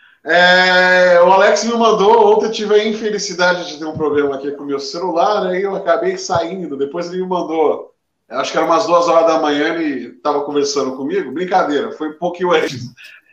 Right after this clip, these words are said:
E ele me mandou a pergunta, eu até respondi ontem lá nos comentários da, da live, e vou,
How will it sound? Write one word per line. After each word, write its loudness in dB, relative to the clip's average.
E -2
ele 2
me 2
mandou 4
a 4
pergunta, 2
eu 4
até 2
respondi 0
ontem 2
lá 2
nos -4
comentários 0
da, -2
da -2
live, 2
e -16
vou, -8